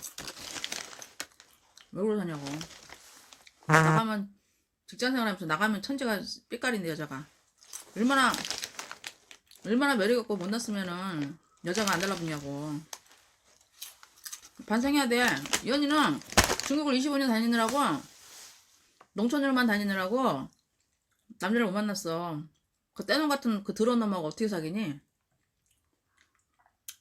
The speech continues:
다 산적같이 생겼는데. 다 노인네들이고, 늙었고, 사십 대고, 난 이십 대고 그런데. 그러니까 못 사귀는 거지. 거기만 다니느라고, 주선창 다니느라고 사람을 못 사귀었어.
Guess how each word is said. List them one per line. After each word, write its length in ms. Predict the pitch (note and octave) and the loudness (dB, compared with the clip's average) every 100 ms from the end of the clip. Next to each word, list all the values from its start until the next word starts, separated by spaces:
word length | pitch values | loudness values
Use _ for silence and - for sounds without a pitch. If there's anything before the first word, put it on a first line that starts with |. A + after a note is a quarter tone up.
| _ _ _ | _ _ _
다 100 | G3 | -8
산적같이 400 | A3+ C4+ C4+ G#3 | -4 -2 -2 -4
생겼는데. 520 | F#3 D#3 C#3+ C#3 D3+ _ _ _ | -4 -4 -6 -8 -14 _ _ _
다 80 | - | -8
노인네들이고, 580 | D#3+ F#3 E3+ D3+ C#3+ C#3+ - _ - | -6 -4 -4 -8 -12 -14 -18 _ -8
늙었고, 360 | F3 F#3 D3 | -6 -6 -8
사십 320 | C#3 A3+ A3 - | -10 -8 -8 -8
대고, 200 | D3 D3 | -10 -6
난 140 | D3 | -4
이십 180 | D#3+ - | -6 -6
대고 160 | D3+ C#3+ | -8 -8
그런데. 320 | C#3+ B2 D3 _ _ _ _ _ _ _ _ - - _ _ _ - | -10 -10 -16 _ _ _ _ _ _ _ _ -20 -20 _ _ _ -12
그러니까 220 | G#3 G3+ | -6 -4
못 80 | E3 | -2
사귀는 280 | G#3+ G3+ | -2 -2
거지. 240 | D#3+ D3 E3 E3+ _ | -6 -8 -14 -18 _
거기만 260 | G3+ B3+ | -4 0
다니느라고, 440 | A#3 G#3+ A3+ G#3+ F#3 | 2 2 2 0 -2
주선창 340 | G#3+ A3+ G#3 | -2 0 0
다니느라고 640 | F#3+ F3+ F#3+ E3 D#3+ G#3 F3+ | -2 -4 -4 -6 -4 -6 -4
사람을 260 | A#3+ A3+ | -4 -4
못 60 | D#3 | -6
사귀었어. 640 | - E3 D#3+ - D3 D#3 | -10 -10 -12 -12 -10 -12